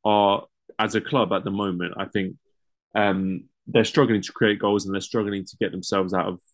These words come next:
difficult situations. You know, when they come up against a team who, um, who pressures them, who puts them in, in a tough place, they, they struggle to come up with answers. I think,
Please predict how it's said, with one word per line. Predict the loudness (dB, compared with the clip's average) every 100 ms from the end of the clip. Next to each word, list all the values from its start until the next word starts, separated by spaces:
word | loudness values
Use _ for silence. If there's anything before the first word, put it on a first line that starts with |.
| _ -8
difficult | -8 -2 -2
situations. | 0 -2 2 4 4 2 -6 -2
You |
know, | 0
when | 2
they | 2
come | 0 0 -2
up | -2
against | -2 -2 -2 -6
a |
team | -6 -2 0 2
who, | 4 4 4
um, | 2 -4 -14 _ _ _ _ _ _ _ _
who | -2
pressures | 4 4 4 2
them, | 4 4 4 0
who | -2
puts | -2 -4
them | -4 -2
in, | -2 -2
in | -2
a |
tough | -2 -2 -4 -2
place, | 2 2 2 -6 -2
they, | 2 2 2
they | -2
struggle | -2 -4 -4 -4
to | -6
come | -6
up | -6
with | -6 -4 -4
answers. | -4 -4
I | -4
think, | 0 -2 -2